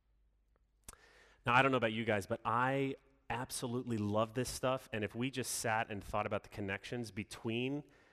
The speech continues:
all these ideas in Genesis and our world, and, I mean, you, there's so much that could be said, there's so much that should be said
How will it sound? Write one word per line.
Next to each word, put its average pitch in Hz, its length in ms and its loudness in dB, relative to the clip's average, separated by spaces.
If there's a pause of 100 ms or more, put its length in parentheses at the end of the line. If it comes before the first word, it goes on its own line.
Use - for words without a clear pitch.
(260)
all 107 160 4
these 117 220 0
ideas 104 500 0
in 101 100 -6
Genesis - 800 -6 (920)
and 113 140 0
our 101 120 0
world, 127 720 2
and, 110 220 -2
I 117 60 0
mean, 113 180 0
you, 120 300 -2
there's 117 160 -2
so - 420 2
much 151 300 0
that - 180 -2
could 143 220 0
be 139 100 0
said, 135 320 0
there's 117 120 -4
so 143 180 -2
much 135 240 -2
that 120 140 -6
should 143 360 -6
be 107 100 -2
said 87 420 -4